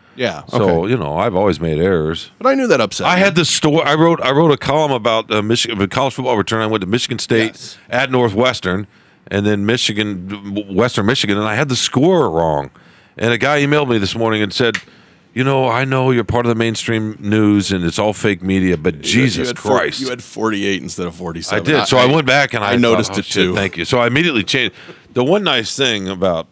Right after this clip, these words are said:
Speaker 2: well, you can't change it in print, but the one nice thing is you can immediately go in and fix it. So I did.
Speaker 1: Yeah.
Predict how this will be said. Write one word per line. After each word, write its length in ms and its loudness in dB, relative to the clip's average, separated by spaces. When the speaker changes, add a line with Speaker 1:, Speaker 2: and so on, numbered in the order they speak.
Speaker 2:
well, 140 -2
you 80 -6
can't 180 -6
change 240 -6
it 120 -12
in 60 -16
print, 280 -4
but 80 -8
the 80 -10
one 160 -8
nice 180 -2
thing 120 -4
is 120 -4
you 60 -2
can 80 -2
immediately 340 0
go 140 -2
in 60 0
and 100 -6
fix 220 -2
it. 100 -16
So 140 -2
I 80 2
did. 480 0
Speaker 1:
Yeah. 240 -14